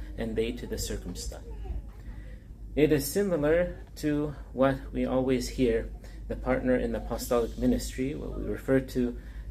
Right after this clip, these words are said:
as the bishop or the metropolitan, who is serving together with His Holiness and all the bishops, the apostolic ministry throughout the world.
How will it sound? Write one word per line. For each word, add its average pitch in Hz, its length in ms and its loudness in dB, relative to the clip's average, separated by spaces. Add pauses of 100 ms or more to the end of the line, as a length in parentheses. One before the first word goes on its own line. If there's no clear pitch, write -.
as 113 320 -2
the - 80 -6
bishop 131 480 -2
or 123 80 0
the 120 100 0
metropolitan, 123 880 0 (960)
who 160 200 6
is 147 160 4
serving 131 580 4 (360)
together 135 560 4
with 120 180 -2
His 113 160 -6
Holiness 143 720 2 (280)
and 123 120 -2
all 139 140 6
the 131 100 2
bishops, 131 420 -2
the - 80 -2
apostolic 123 640 0
ministry 120 400 -2
throughout 113 400 -6
the 107 80 -6
world. 110 440 -2